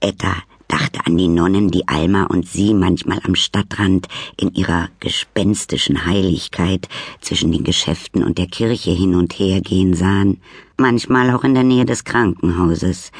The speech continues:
immer ordentlich in schwarz-weiß. Sie sah auf ihre roten Schuhe hinunter,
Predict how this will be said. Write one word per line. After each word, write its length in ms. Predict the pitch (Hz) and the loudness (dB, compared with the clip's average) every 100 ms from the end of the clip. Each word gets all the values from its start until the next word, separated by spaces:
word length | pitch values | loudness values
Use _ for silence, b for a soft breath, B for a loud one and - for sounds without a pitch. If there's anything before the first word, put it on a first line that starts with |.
| B B B B - | B B B B -2
immer 300 | 104 107 - | 2 2 0
ordentlich 840 | - 78 85 90 - - - - - | 0 0 0 -2 -2 -8 -10 -12 -8
in 80 | |
schwarz-weiß. 1120 | 65 - 67 67 - - 60 64 - - - - B B B B B _ | -4 -2 -2 -4 -6 -4 -4 -4 -6 -10 -16 -20 B B B B B _
Sie 160 | - 101 | -4 -2
sah 240 | 90 95 | 0 -2
auf 200 | - - | -2 -6
ihre 140 | - 95 | -4 -2
roten 360 | - 90 92 | -2 -2 0
Schuhe 320 | 90 - 95 90 | -2 0 2 2
hinunter, 580 | 82 82 85 87 95 | 0 -2 -4 -6 -8